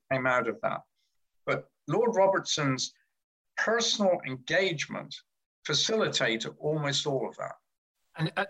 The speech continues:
Speaker 2: advising leaders at a time of crisis, um, such as the Burin Civil War in North Macedonia, carries clearly a, a high level of responsibility and, and pressure. So what, what are your recommendations on how an advisor can best advise their respective leaders,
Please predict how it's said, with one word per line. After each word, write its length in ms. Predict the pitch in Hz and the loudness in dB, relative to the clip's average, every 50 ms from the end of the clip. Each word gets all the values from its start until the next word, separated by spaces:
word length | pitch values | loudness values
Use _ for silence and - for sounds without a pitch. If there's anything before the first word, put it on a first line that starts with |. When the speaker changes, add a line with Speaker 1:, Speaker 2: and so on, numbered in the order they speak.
| - | -2
Speaker 2:
advising 640 | - 175 156 - 233 214 208 175 147 160 160 151 160 | -2 -2 2 4 6 6 6 6 4 2 2 0 0
leaders 380 | 156 156 160 160 147 143 131 135 | 2 4 4 4 6 4 2 2
at 80 | 131 | 2
a 80 | 127 131 | 0 0
time 260 | - - 147 143 131 | 2 2 2 2 2
of 80 | 127 - | 0 -4
crisis, 640 | - - 147 139 131 117 - - 107 - - - - _ - 135 | -2 2 4 4 4 4 2 0 0 0 -2 -2 -6 _ -12 -12
um, 220 | 117 107 104 107 - _ - 151 | -10 -10 -10 -12 -16 _ -10 -6
such 340 | - - 151 120 - - | -4 -2 -2 -2 -2 -4
as 140 | 127 120 - | -6 -6 -6
the 280 | - 120 117 113 110 104 - - | -6 -6 -6 -8 -8 -10 -8 -4
Burin 320 | 120 113 110 107 101 101 | -2 -2 -2 -2 -2 -4
Civil 260 | 98 - - 104 107 | -4 -6 -6 -6 -8
War 220 | 104 104 107 101 101 | -8 -6 -6 -6 -6
in 60 | 101 | -6
North 200 | 107 104 101 - | -6 -8 -8 -8
Macedonia, 480 | - 107 - - - 107 101 98 101 101 | -10 -10 -10 -10 -10 -10 -10 -10 -10 -12
carries 500 | - - - 131 123 120 110 - - - - - | -6 -2 -2 0 0 -2 -4 -6 -8 -10 -12 -10
clearly 300 | - 143 131 123 113 110 | -6 -4 -4 -2 0 -2
a, 60 | 110 - - _ _ _ _ _ _ _ _ _ _ - | -2 -4 -8 _ _ _ _ _ _ _ _ _ _ -14
a 60 | - | -10
high 200 | - - 131 127 | -4 0 0 0
level 220 | 113 117 107 113 113 | 0 0 -2 -4 -6
of 60 | 107 | -6
responsibility 840 | 110 101 - - 120 113 107 - 107 - 117 110 110 104 - 110 104 | -6 -6 -6 -6 -6 -8 -8 -8 -8 -8 -6 -6 -6 -8 -8 -8 -8
and, 220 | 104 101 110 107 - | -8 -10 -10 -12 -14
and 120 | 113 110 101 | -14 -14 -12
pressure. 400 | - 120 107 101 - - - - | -10 -8 -6 -6 -6 -8 -8 -8
So 320 | - - 131 123 120 110 _ _ _ _ _ _ _ _ _ _ _ _ _ - - - | -8 -8 -8 -8 -10 -14 _ _ _ _ _ _ _ _ _ _ _ _ _ -20 -2 0
what, 240 | 190 196 - - - - _ | 0 0 0 -2 -8 -12 _
what 140 | - 190 196 | 2 2 4
are 40 | 170 | 6
your 240 | 156 165 165 151 139 | 6 6 6 6 6
recommendations 720 | 143 135 - 123 127 127 123 117 113 107 - 110 107 117 | 6 4 4 0 -2 0 0 0 0 -2 -4 -4 -6 -6
on 100 | 120 120 | -6 -6
how 260 | 110 104 123 123 123 | -6 -4 -4 -4 -4
an 80 | 120 117 | -4 -6
advisor 680 | 117 113 110 104 131 123 123 120 117 101 110 104 101 | -8 -8 -4 -2 0 0 0 -2 -4 -4 -2 -4 -4
can 180 | - - 117 110 | -4 -8 -14 -12
best 420 | - - 113 101 - - - - - _ - | -8 -6 -6 -4 -4 -6 -8 -10 -10 _ -6
advise 500 | 117 113 104 120 117 117 110 110 104 - | -6 -6 -4 -2 -2 0 0 -2 -2 -4
their 160 | - 113 110 | -6 -6 -6
respective 480 | 107 104 - - 117 - - - 104 98 | -6 -6 -6 -8 -8 -10 -12 -14 -14 -12
leaders, 460 | 104 104 101 98 95 95 - - | -10 -10 -10 -6 -2 -2 -2 -2